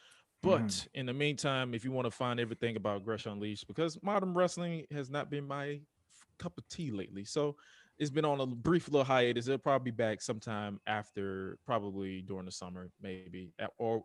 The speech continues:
Speaker 1: WrestleMania, who knows? Still be
Speaker 2: Mm-hmm.
Speaker 1: to be T B D. But if you wanna follow me specifically on social media, at Josh, Josh Gresham O R G, that's on Twitter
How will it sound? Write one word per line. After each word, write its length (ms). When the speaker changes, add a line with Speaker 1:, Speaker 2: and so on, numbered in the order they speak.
Speaker 1:
WrestleMania, 540
who 100
knows? 300
Still 240
be 120
Speaker 2:
Mm-hmm. 60
Speaker 1:
to 140
be 160
T 220
B 120
D. 220
But 220
if 100
you 120
wanna 180
follow 260
me 180
specifically 580
on 80
social 260
media, 320
at 180
Josh, 280
Josh 340
Gresham 420
O 200
R 160
G, 320
that's 240
on 100
Twitter 300